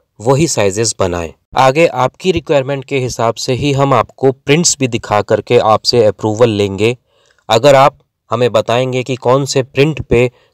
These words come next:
कौन से साइजेस बनाने चाहिए, तो उससे हमें भी फ़ायदा होगा और आपको भी बेचने में फ़ायदा होगा। YouTube चैनल मनपसंद कुर्ती आपको फैब्रिक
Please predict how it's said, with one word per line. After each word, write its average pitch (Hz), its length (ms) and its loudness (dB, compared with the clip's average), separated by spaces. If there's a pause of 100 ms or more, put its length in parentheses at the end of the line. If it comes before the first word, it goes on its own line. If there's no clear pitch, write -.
(100)
कौन 151 220 4
से 160 140 0
साइजेस 110 440 0
बनाने 98 420 -2
चाहिए, 107 440 -2 (340)
तो 123 100 2
उससे 127 300 0
हमें 113 340 2
भी 135 100 0
फ़ायदा 110 340 2
होगा 101 480 -2 (360)
और 113 240 2
आपको 120 400 0
भी 123 160 -4
बेचने 104 440 -4
में 107 280 -4 (360)
फ़ायदा 95 300 2
होगा। 85 460 -4 (560)
YouTube 143 400 4
चैनल 110 340 0
मनपसंद 127 520 -4
कुर्ती 92 480 -6 (460)
आपको 127 480 -2
फैब्रिक 104 580 -4